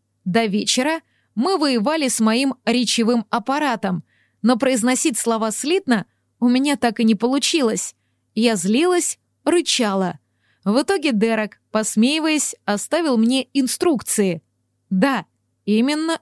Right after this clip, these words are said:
инструкции. Кстати, он не только притащил еду, он принес одежду для двуликих. Теперь не нужно бояться, что она превратится в лохмотья при первом же обороте.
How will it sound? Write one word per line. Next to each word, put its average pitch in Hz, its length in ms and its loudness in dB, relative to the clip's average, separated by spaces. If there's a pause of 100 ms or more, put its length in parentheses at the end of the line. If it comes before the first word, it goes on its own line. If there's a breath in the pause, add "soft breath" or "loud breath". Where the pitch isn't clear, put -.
инструкции. 233 920 0 (540)
Кстати, 214 520 -2 (380)
он 226 180 2
не 233 120 4
только 330 400 0
притащил 269 640 0
еду, 247 500 0 (400)
он 254 200 2
принес 254 560 2
одежду 226 540 0
для 220 220 2
двуликих. 226 760 -2 (360)
Теперь 285 520 -2 (300)
не 220 120 4
нужно 262 320 0
бояться, 269 460 0
что 226 200 -2
она 247 180 2
превратится 233 640 0
в 202 60 0
лохмотья 226 640 0 (260 soft breath)
при 233 160 0
первом 240 340 2
же 240 140 2
обороте. 240 640 -2